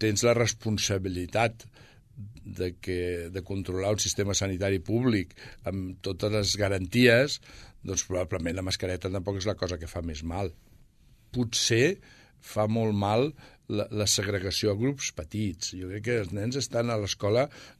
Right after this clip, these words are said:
no per aprendre els Reyes Godos que dèiem quan jo era petit, eh? Estem a l'escola per socialitzar-nos, per aprendre a guanyar i a perdre, a que tu no tens sempre la raó, però tampoc t'has de deixar trepitjar. Tot això s'aprèn a l'escola. I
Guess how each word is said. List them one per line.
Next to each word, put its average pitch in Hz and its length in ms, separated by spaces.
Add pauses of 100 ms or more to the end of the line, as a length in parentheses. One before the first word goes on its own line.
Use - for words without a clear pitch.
(100)
no 127 160
per 156 160
aprendre 101 380
els 92 220
Reyes 92 420
Godos 95 400
que 101 120
dèiem 92 360
quan 90 160
jo 95 100
era 90 140
petit, 87 280
eh? 123 160
Estem 110 200
a 127 80
l'escola 110 540
per 117 140
socialitzar-nos, 107 920
per 98 120
aprendre 113 320
a 110 60
guanyar 104 320
i 120 60
a 113 80
perdre, 110 420
a - 360
que 98 160
tu 117 140
no 117 120
tens 113 220
sempre 107 220
la 107 120
raó, 107 380 (400)
però 110 200
tampoc 98 280
t'has 110 160
de 104 80
deixar 98 240
trepitjar. 101 480
Tot 165 160
això 135 200
s'aprèn 90 320
a - 60
l'escola. - 400 (460)
I 107 100